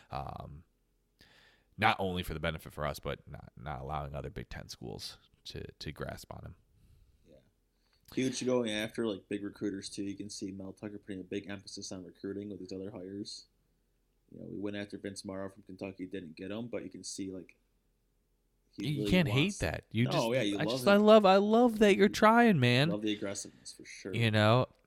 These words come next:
Speaker 1: I think you were saying this, like, the, the Smart-, the Spartan Mag <laughs> board has been h-, hot in ten days with new people. It's crazy. You know, something like this stuff gets people talking.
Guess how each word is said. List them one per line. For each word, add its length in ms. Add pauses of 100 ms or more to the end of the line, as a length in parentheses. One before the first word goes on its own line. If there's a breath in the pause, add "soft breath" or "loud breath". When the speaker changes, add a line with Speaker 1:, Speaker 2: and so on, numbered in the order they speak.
(120)
Speaker 1:
I 100
think 160
you 60
were 120
saying 180
this, 200
like, 260
the, 400
the 80
Smart-, 460 (100)
the 220
Spartan 920
Mag 560
<laughs> 140
board 420
has 360
been 200
h-, 60 (500 loud breath)
hot 800 (580 soft breath)
in 140
ten 240
days 540 (500 soft breath)
with 220
new 280
people. 640 (100)
It's 220
crazy. 640 (160)
You 140
know, 100
something 340
like 240
this 200
stuff 420 (160)
gets 220
people 360
talking. 520